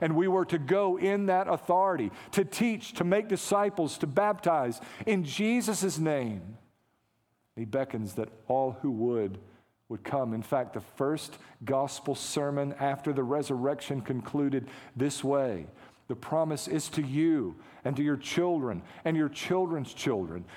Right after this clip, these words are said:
to as many as the Lord our God would call. Come, come, come. If, if you will come away from the things of this world, if you will come away from cultural Christianity,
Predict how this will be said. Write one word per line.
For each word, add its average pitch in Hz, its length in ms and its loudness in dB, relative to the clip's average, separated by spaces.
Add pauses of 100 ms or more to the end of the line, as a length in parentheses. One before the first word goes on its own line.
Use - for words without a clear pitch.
(140)
to 175 200 4
as 139 180 -2
many 185 460 2
as 156 300 0
the 151 100 2
Lord 165 400 4
our 165 260 2
God 156 520 2 (180)
would 170 220 0
call. 110 480 0 (240)
Come, 151 640 -2 (360)
come, 185 640 -2 (380)
come. 147 420 -8 (1400)
If, - 80 -20 (180)
if - 160 -14
you 160 160 2
will 170 220 2
come 147 420 -2
away 131 680 -2 (340)
from 127 260 -2
the 113 80 0
things 127 380 -4
of 120 120 -2
this 120 220 -4
world, 101 320 0
if 101 180 -8
you 147 200 0
will 160 160 -2
come 156 340 -4
away 127 480 0
from 117 280 -4
cultural 135 580 -4
Christianity, 87 840 -6